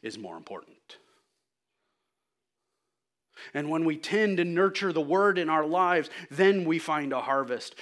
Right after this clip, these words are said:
Not just a harvest of righteousness. Friends, it's a harvest of eternal life. Farmers are happy in October.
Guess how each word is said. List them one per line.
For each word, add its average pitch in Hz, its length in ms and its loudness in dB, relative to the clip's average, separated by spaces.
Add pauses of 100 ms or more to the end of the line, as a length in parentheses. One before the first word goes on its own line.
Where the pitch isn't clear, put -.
(140)
Not 202 220 2
just 185 240 -4
a 160 80 0
harvest 160 480 -2
of 135 100 -8
righteousness. 127 640 -8 (200)
Friends, 151 280 -2
it's 139 140 -6
a 127 80 -4
harvest 131 460 0
of 110 80 -10
eternal 101 420 -10
life. 80 460 -12 (3000)
Farmers 135 400 0
are 92 120 -10
happy 117 420 -2
in 92 100 -12
October. 82 520 -14